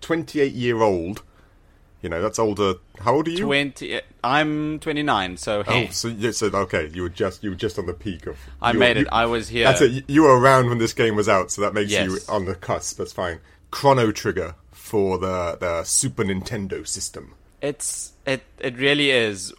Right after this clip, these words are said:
Speaker 2: a, a, like a g-, a generation genre-defining game.
Speaker 1: It's one of those, like, people discuss it, that every once in a while you get one of these games that is just so, so out of this world, so, so,
Speaker 2: Yeah.
Speaker 1: so crazily good.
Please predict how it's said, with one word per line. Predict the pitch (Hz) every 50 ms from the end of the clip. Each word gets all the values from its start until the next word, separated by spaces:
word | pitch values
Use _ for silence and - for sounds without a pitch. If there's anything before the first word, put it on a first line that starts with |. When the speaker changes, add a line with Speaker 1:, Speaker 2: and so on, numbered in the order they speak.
| - - _ -
Speaker 2:
a, | 110 107 107 104 101 98 95 90 87 - - -
a, | 101 98 95 92 90 92 - _ -
like | 98 - - -
a | 98
g-, | 90 90 92 - -
a | 95 92 90
generation | 87 87 - - 107 101 101 98 92 92 90 92 90 - - 92 87 85 82 82 87
genre-defining | 87 90 95 92 90 92 92 92 90 87 - - 87 - - - 92 87 87 87 87 85 85 85
game. | 85 87 82 76 71 71 67 67 85 - - - -
Speaker 1:
It's | 202 - -
one | 190 240 247 262
of | 247
those, | 220 220 196 175 135 - 151
like, | 165 - - - - -
people | 196 202 185 180 156
discuss | 135 131 - - - 151 143 - -
it, | 110 95
that | 101 82
every | 107 - 147 131
once | 131 131 131 -
in | 135 113
a |
while | 107 113 113 104 92 92
you | 90
get | 85 107 107 - 110
one | 110 104
of | 98
these | 101 98 90 85
games | - 107 95 95 92 85 78 82 82 - -
that | - -
is | - 95 - -
just | 107 - - -
so, | - - 107 101 101 98 95 95 92 90 - - _ _ _ _ _
so | - - - 113 104 104 101 101 98 98 95 92 90 - - -
out | 98 92 95 98 - 110
of | 98 82
this | 98 95 90 - - - - - - - _ _ _ - - 85
world, | 101 101 95 92 87 85 80 82 -
so, | - 113 104 101 98 95
so, | - - 117
Speaker 2:
Yeah. | 104 87 85 90
Speaker 1:
so | 92 - 135 113 98 95 -
crazily | - - - 139 131 131 127 123 - 123 110 110 107 95
good. | 104 117 92 73 65 -